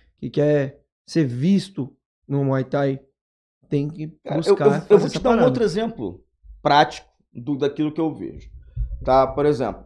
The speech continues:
Speaker 2: eu tento sempre fazer o melhor e a gente tenta ver onde tem o melhor e, pô, eu não vou copiar aquela porra.
Speaker 1: Sim, sim.
Speaker 2: Eu vou tentar melhorar.
Speaker 1: Copiar
Speaker 2: Vou
Speaker 1: onde
Speaker 2: trazer
Speaker 1: deu
Speaker 2: pra
Speaker 1: certo.
Speaker 2: mim, né? Copiar o que deu certo. Então, por exemplo, aqui em São Paulo, todos os eventos que eu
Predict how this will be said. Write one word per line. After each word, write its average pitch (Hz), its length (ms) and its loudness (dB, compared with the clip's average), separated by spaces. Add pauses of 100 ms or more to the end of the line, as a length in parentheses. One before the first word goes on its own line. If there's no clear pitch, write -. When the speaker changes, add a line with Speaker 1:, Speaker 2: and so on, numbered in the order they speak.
Speaker 2:
eu 226 640 -2
tento 175 220 -2
sempre 226 220 -4
fazer 180 240 4
o 196 40 6
melhor 190 720 4
e - 80 2 (140)
a - 40 4
gente 233 160 0
tenta 240 220 2
ver 196 140 0
onde 220 200 -2
tem 175 200 0
o 180 60 0
melhor 214 500 2
e, 370 100 4
pô, 370 240 4 (480)
eu 160 120 -6
não 330 80 -2
vou 254 160 -6
copiar 214 320 0
aquela 165 200 2
porra. 151 200 -6
Speaker 1:
Sim, 269 200 4
sim. 240 200 2
Speaker 2:
Eu 208 60 10
vou 220 120 6
tentar 202 300 2
melhorar. 170 640 6
Speaker 1:
Copiar 202 260 6
Speaker 2:
Vou 196 100 10
Speaker 1:
onde 202 40 8
Speaker 2:
trazer 220 160 10
Speaker 1:
deu 254 100 8
Speaker 2:
pra - 100 8
Speaker 1:
certo. 277 120 10
Speaker 2:
mim, 180 400 2
né? 196 120 2
Copiar 165 300 4
o - 20 0
que 208 60 -2
deu 226 160 8
certo. 156 400 6 (220)
Então, - 160 -2
por - 120 -2
exemplo, 196 320 0
aqui 214 180 -4
em - 20 -12
São 208 280 -6
Paulo, 226 300 0
todos 302 260 -4
os 269 140 -4
eventos 190 360 -2
que - 80 -4
eu 156 100 0